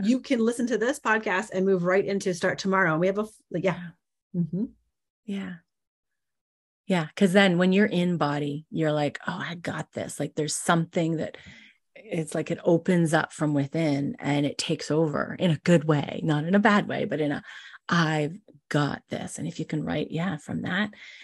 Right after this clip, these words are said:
Speaker 2: move your body, feel, I love this. Yeah.
Speaker 1: Yeah.
Speaker 2: Such
Speaker 1: You
Speaker 2: a
Speaker 1: create from her anyway, whether you're creating a child or your everyday, your pleasure, or your pain, that's where it's coming from. So give her the voice. Mm-hmm.
Speaker 2: Yeah. Yes. The pelvic bowl, the womb, that creative juices.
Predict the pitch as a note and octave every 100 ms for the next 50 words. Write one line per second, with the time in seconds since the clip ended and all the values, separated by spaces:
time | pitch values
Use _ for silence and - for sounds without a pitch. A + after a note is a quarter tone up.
0 | - D#3 E3 F#3+ F3 E3+ F#3+ G3+ - -
1 | D#3+ E3+ - D3+ D#3 - - - G3+ -
2 | - G3 G3 F3 D#3+ G3 C4 F3+ F3 A3
3 | - A#3+ A#3 A#3 A#3+ A3+ A#3 G3 C4+ G#3+
4 | D#3 F3+ F#3+ G3+ F#3+ G3+ G#3+ G#3 G#3 F3
5 | F#3+ G#3+ F3+ F3+ F3 F3 G3+ E3+ F#3 F3
6 | E3 F3 F3 G3+ F#3 F3 - G#3+ B3 F3+
7 | C#3+ E3+ F3+ F3+ - G3 D#4+ B3 D3 D3
8 | D#3+ E3+ F3 F3+ G3+ F#3+ F#3+ G3+ D4+ G#3+
9 | - - _ _ - F3+ D3 G#3+ F#4 F#3+
10 | - _ G#3 G3 - - - - - -
11 | - D#3 E3+ E3 D3+ D3+ D3+ D#3+ D#3 D#3
12 | E3+ - - - D3+ C#3 D#3+ D3 D3+ D3+
13 | D3 E3